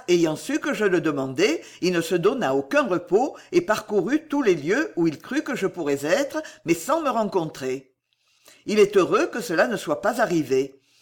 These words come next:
La répétition des mêmes questions, dans un temps où peu de choses suffisaient pour m'irriter, l'aurait nécessairement révolté. Notre colère mutuelle aurait pu avoir les suites les plus funestes. Il est inutile de m'arrêter plus longtemps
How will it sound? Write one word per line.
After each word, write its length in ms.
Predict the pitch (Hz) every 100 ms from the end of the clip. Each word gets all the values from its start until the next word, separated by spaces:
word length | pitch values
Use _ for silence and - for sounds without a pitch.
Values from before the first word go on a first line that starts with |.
| - -
La 100 | 156
répétition 680 | 190 247 233 208 - 254
des 140 | 285 165
mêmes 260 | 180 254
questions, 560 | - 156 - 156 208 - - -
dans 240 | 170 160 180
un 120 | 165
temps 300 | 214 294 175
où 60 |
peu 180 | 151 247
de 140 | 254 240
choses 380 | - 233 151
suffisaient 500 | 143 240 226 226 190
pour 180 | 202 147
m'irriter, 640 | 151 190 151 - 180 285 - - _ - -
l'aurait 280 | 180 233 147
nécessairement 800 | 180 247 285 277 240 190 214 285
révolté. 720 | 196 160 156 - 131 139 _ _ _ - _
Notre 260 | 160 170 156
colère 420 | 247 294 226 151
mutuelle 560 | 160 214 160 143 208 285
aurait 160 | 165
pu 160 | 165 196
avoir 340 | 175 160 277
les 140 | 214 165
suites 360 | - 226 302
les 140 | 190 151
plus 180 | 180
funestes. 680 | 190 180 143 123 127 - - 156 - _ _ _ _ _ _ _ _ _ _ _ _ _ _ _ _ _ _ _ -
Il 140 | 202
est 160 | 185 226
inutile 580 | 294 285 - 285 320 180
de 80 |
m'arrêter 420 | 160 165 202 202 175
plus 200 | 240 269
longtemps 560 | 170 147 156 196 277